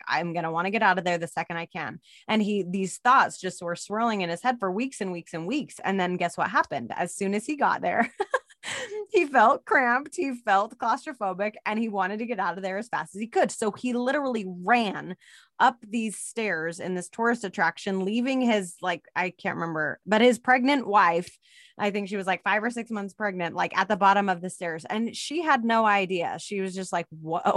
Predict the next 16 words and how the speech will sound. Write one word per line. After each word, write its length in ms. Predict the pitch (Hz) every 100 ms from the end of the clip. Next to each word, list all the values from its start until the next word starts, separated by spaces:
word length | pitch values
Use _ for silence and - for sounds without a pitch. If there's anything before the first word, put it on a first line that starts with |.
| -
<laughs> 60 | -
like, 300 | 415 453 -
what 420 | 359 285 302 - -
in 120 | 285 -
the 280 | 302 - 277 -
heck 340 | 254 - - _ - 427 392 381 254 -
just 200 | 330 311
happened 320 | 277 277 247
to 40 |
my 180 | 220 202
husband? 420 | 247 247 190 165
Like, 340 | 196 185 180 185 _ _ _
why 260 | 190 226 247
did 120 | 269
he 120 | 277
just 220 | 233 233